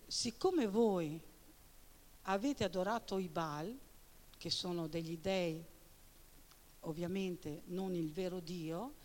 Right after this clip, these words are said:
che facevano anche dei sacrifici umani e cose molto orribili, diciamo così, e avevano indotto il popolo di Israele a fare altrettanto, a cadere nell'idoca-, nell'idolatria e nel peccato, lui dice:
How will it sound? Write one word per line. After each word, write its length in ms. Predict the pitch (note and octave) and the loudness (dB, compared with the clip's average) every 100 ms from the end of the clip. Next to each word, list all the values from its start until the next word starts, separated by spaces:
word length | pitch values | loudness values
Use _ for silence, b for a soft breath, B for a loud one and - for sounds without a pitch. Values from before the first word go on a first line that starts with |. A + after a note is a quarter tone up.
| B B - | B B -12
che 120 | - | -8
facevano 460 | - F3 G#3 F#3 E3+ | -4 -4 -4 -4 -4
anche 180 | F3+ E3+ | -4 -6
dei 100 | E3+ | -6
sacrifici 600 | - D#3+ E3 F#3 - F#3+ | -6 -6 -6 -6 -8 -8
umani 840 | F3 F3 F3+ F#3 F#3 F3 E3 D#3 | -6 -4 -2 -2 -2 -2 -4 -6
e 60 | D#3 | -8
cose 280 | - F3+ F3 | -6 -6 -4
molto 500 | E3+ F3 - E3+ E3+ - - - - | -6 -6 -4 -6 -6 -12 -20 -20 -6
orribili, 680 | F3 F3 F#3+ F#3 D#3 E3+ | -2 -2 -4 -6 -6 -6
diciamo 400 | F3+ - F3 E3 | -6 -6 -4 -6
così, 400 | E3 G#3 F3 F3+ G#3 B B B B B B B B B | -4 -6 -4 -6 -8 B B B B B B B B B
e 140 | - G3+ | 0 2
avevano 300 | G#3+ B3 G3+ | 4 2 2
indotto 400 | G3+ C#4+ E4 A3+ | 2 4 4 2
il 80 | |
popolo 340 | G3 G3 F#3+ F#3 | 2 0 0 -2
di 80 | E3+ | -2
Israele 380 | E3+ F3 F3+ | -2 0 0
a 20 | E3 | -2
fare 220 | - E3+ | -2 -2
altrettanto, 640 | F3 G#3 - F#3 E3 D#3+ | -2 -4 -2 -2 -2 -2
a 40 | E3+ | -2
cadere 320 | F3+ F#3+ F#3+ | 0 0 0
nell'idoca-, 600 | F#3 F3 F3 F3+ F3 - | 0 -2 -2 -2 -2 -4
nell'idolatria 720 | F#3+ F3+ F3+ F3+ F3+ F#3 G#3 | -2 0 0 0 -2 0 0
e 40 | E3 | 0
nel 140 | F#3 | -2
peccato, 520 | - D#4 - D#3+ - | -4 -4 -4 -4 -2
lui 140 | A3+ B3 | -2 -2
dice: 320 | F#3+ - G3+ | -2 -4 -6